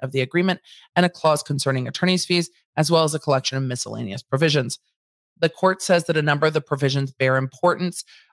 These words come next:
on the resolution of this motion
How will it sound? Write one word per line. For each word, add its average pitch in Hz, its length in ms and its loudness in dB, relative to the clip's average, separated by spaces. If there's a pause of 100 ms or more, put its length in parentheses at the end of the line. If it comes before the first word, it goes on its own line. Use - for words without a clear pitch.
(160)
on 156 340 0 (100)
the 147 180 -2
resolution 139 720 0
of 143 160 -2 (140)
this 160 320 0
motion 165 420 0